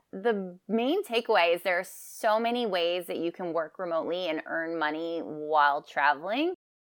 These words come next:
that, like, don't sell yourself short and don't, like, believe that it's not possible for you just based on your current skill set,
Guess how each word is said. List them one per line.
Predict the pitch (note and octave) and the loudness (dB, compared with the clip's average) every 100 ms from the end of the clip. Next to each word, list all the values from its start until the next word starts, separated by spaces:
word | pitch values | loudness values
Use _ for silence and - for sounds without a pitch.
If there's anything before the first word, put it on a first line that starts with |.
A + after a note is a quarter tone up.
| _ _ - | _ _ 4
that, | G3+ F3+ | 8 8
like, | F#3 F3 - _ _ _ _ _ _ _ _ _ _ - | 8 4 2 _ _ _ _ _ _ _ _ _ _ 2
don't | G#3 A#3+ B3 | 6 6 6
sell | B3 | 4
yourself | B3 B3 - A#3 A#3 | 6 4 4 0 0
short | - F3 G3 - _ _ _ _ _ F#3+ | -2 0 0 -6 _ _ _ _ _ 0
and | G3 | 2
don't, | F#3 G#3 G#3 G3+ | 6 6 6 2
like, | A3 F3+ - _ _ _ _ _ _ - | 0 -2 -12 _ _ _ _ _ _ 0
believe | F#3 F#3+ G#3+ | 4 4 6
that | G#3 | 6
it's | F3+ - | 6 4
not | F#3 - | 2 2
possible | A3 G#3+ G#3+ F#3+ F#3 | 4 4 4 0 0
for | - F#3 | 0 2
you | F#3+ G#3+ G3 - - | 4 4 4 -4 2
just | G#3 G3 - | 4 4 2
based | F#3 F#3 - | 2 2 0
on | F#3 | -2
your | E3 | -2
current | - F#3 D#3 - | 0 0 0 -4
skill | - F3 F3+ | 2 2 4
set, | - - | 0 -2